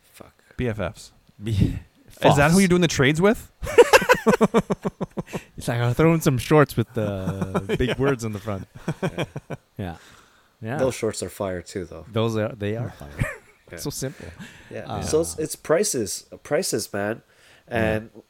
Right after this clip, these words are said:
Speaker 1: uh, I saw another price this, a couple of days ago, and I, I fucking gave in, and I'm like, "Yeah, I'm gonna try and put an offer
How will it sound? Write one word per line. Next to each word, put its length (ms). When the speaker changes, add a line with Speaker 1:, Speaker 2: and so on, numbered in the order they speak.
Speaker 1:
uh, 460
I 40
saw 200
another 240
price 560
this, 440
a 180
couple 260
of 80
days 240
ago, 280
and 120
I, 280
I 60
fucking 320
gave 240
in, 180
and 80
I'm 140
like, 240
"Yeah, 380
I'm 80
gonna 160
try 180
and 260
put 140
an 100
offer 600